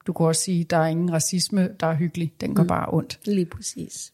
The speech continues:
Speaker 1: Øhm, som helt klart må være dagens citat i
Speaker 2: Ja.
Speaker 1: virkeligheden.
Speaker 2: Ja.
Speaker 1: Men lad os lige, jeg er nødt til at, øhm, jeg er nødt til at tale også på måske mange danskers vegne for at spørge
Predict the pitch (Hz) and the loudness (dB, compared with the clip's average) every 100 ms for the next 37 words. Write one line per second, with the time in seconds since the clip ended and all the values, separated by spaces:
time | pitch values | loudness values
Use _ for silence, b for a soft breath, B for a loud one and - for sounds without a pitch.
0 | - 185 170 165 170 254 185 170 170 190 | 0 4 4 2 -2 -4 0 2 2 4
1 | 170 175 165 160 156 170 - 170 - 190 | 0 2 2 2 2 -2 0 -2 -2 -4
2 | - - - - - 226 208 208 226 220 | -4 -4 -6 -14 -4 4 6 6 6 4
3 | 220 226 202 175 B B B 233 226 220 | 4 2 2 2 B B B 4 6 6
4 | 208 208 233 277 302 - - 240 262 269 | 4 2 0 0 0 -4 0 2 4 2
5 | 269 - 285 262 - - 190 180 - _ | 2 -2 -2 -4 0 2 2 0 -4 _
6 | _ _ _ _ _ _ _ _ _ - | _ _ _ _ _ _ _ _ _ -12
7 | _ _ 196 190 170 165 151 - - - | _ _ 2 4 4 2 -2 -4 -8 -14
8 | _ _ _ - - 220 233 262 254 240 | _ _ _ -8 -6 2 4 4 2 -2
9 | 262 254 _ _ _ - 226 220 247 - | -4 -8 _ _ _ -4 -2 0 0 2
10 | 214 214 - 247 220 196 - 202 202 - | 2 0 -4 0 0 0 -4 -6 -6 -4
11 | 226 - 202 190 190 233 240 - - 196 | -4 -2 -2 0 0 -2 -4 -4 -2 0
12 | 196 - 214 208 - 196 180 175 208 233 | -2 -2 -2 -2 -4 0 2 2 0 0
13 | 226 - - - - 208 - 202 - - | -2 -8 -20 -8 0 2 2 -2 -2 -6
14 | - 196 190 | -2 2 2